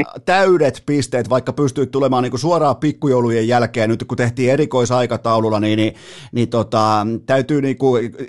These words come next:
Speaker 2: ja s-, tämähän ei ole siis sun ansiota, vaan tää on mun ansiota, koska mä skauttasin sut, <laughs> niin tämähän kääntyykin mun ansioksi tää, että mä löysin,
Speaker 1: Kyllä.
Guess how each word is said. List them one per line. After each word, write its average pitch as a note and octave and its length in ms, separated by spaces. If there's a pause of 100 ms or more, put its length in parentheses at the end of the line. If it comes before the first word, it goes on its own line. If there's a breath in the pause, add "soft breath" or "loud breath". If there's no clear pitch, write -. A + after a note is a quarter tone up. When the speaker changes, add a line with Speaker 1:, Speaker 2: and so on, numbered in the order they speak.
(200)
Speaker 2:
ja C3 220
s-, - 180
tämähän D#3 240
ei D#3+ 80
ole D#3 60
siis - 260
sun F3+ 200
ansiota, A#2+ 460
vaan A#2+ 160
tää B2+ 120
on C3 80
mun E3 220
ansiota, B2+ 460
koska A#2+ 260
mä C3+ 140
skauttasin B2 680
sut, C#3+ 400
<laughs> - 80
niin C3+ 160
tämähän C3+ 300
kääntyykin C#3+ 520
mun A3 280 (520 loud breath)
ansioksi C3+ 600
tää, C#3+ 160
että B2 160
mä C#3+ 120
löysin, E3 400
Speaker 1:
Kyllä. F2 140